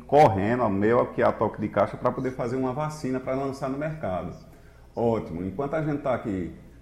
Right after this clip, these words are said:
numa sensação de afogamento, né, que se passar um, um, um jacaré é a mesma coisa que for uma boia, do jeito que a gente tá aqui,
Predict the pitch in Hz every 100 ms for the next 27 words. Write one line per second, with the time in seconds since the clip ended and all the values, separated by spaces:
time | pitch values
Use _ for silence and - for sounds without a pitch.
0 | - 98 104 107 123 117 110 110 110 107
1 | - 120 107 95 98 - - 120 131 -
2 | 110 104 107 101 98 90 - 135 - 120
3 | 117 113 113 104 107 87 98 92 - -
4 | - - - - 104 110 110 110 117 117
5 | 113 107 104 101 101 113 113 147 104 -
6 | 110 107 98 95 117 131 98 101 92 110
7 | 107 - 98 - 110 131